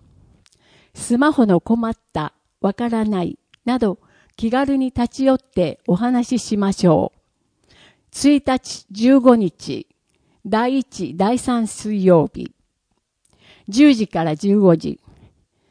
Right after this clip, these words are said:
参加費無料。出入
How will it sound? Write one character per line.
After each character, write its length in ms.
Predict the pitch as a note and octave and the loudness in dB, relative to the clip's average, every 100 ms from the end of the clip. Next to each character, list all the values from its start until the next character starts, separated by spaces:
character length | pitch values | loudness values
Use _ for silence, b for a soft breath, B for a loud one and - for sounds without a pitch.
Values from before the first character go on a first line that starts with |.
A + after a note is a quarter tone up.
| _ _ _ | _ _ _
参 380 | - A#3 C4+ | -6 -2 -2
加 120 | - C4 | 2 0
費 340 | - E3+ - _ | 2 -2 -2 _
無 160 | E3+ | 4
料。 340 | F#3 F3 D#3+ - _ _ _ b b b b b b | 6 4 2 -2 _ _ _ b b b b b b
出 180 | G#3 C#4 | 0 2
入 20 | C#4 | 4